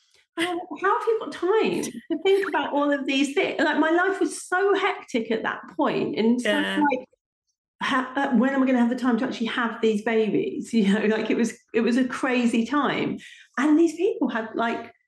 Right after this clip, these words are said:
Speaker 1: spent weeks and weeks writing these detailed fifty-page plans. And it really
Speaker 2: Mm.
Speaker 1: showed me that there are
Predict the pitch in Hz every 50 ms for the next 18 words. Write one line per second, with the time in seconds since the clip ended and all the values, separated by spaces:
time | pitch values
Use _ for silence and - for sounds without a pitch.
0 | _ _ _ _ - - - 330 311 262 - - - 185 196 254 311 381 381 -
1 | - - - 269 254 247 247 285 339 392 - - - 220 190 196 247 294 302 302
2 | - - 294 214 185 175 196 196 196 - - - 247 254 277 294 - - 269 233
3 | 190 170 170 - - - 247 - - 247 233 - 233 240 226 220 214 208 - -
4 | - _ - - 277 302 381 370 208 - - 262 262 - - - _ - - -
5 | - - - _ _ - 247 233 254 220 - - 233 233 277 302 294 - - -
6 | 285 285 285 262 226 190 170 - 170 190 196 196